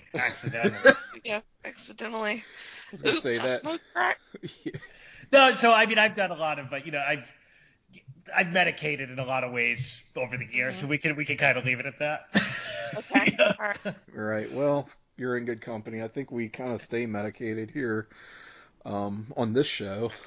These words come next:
Speaker 3: and
Speaker 2: Mm.
Speaker 1: Oh, uh, no option. I, I don't have the, uh, no, no option for me anymore.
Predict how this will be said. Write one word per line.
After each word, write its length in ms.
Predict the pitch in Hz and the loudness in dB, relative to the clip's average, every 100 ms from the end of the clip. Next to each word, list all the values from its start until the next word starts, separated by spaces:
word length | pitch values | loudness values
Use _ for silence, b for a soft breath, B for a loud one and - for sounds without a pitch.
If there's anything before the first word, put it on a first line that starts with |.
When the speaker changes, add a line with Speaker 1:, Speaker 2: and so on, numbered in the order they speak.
| B - | B -8
Speaker 3:
and 320 | 113 110 110 | -4 -2 -4
Speaker 2:
Mm. 80 | - | -2
Speaker 1:
Oh, 80 | 139 | 2
uh, 200 | 143 139 | 6 6
no 160 | 160 160 | 6 6
option. 500 | 151 156 - 135 127 | 6 4 2 -2 2
I, 120 | 135 | 2
I 200 | 156 151 | 4 6
don't 140 | 170 | 4
have 220 | 160 165 147 | 4 2 2
the, 100 | 143 | 0
uh, 200 | 139 143 | 2 2
no, 180 | 185 | 4
no 160 | 180 185 | 6 6
option 420 | 175 165 - 147 | 8 6 2 -6
for 160 | 135 135 | -8 -8
me 180 | 127 120 | -6 -4
anymore. 540 | 117 117 113 113 104 | -4 -6 -6 -6 -6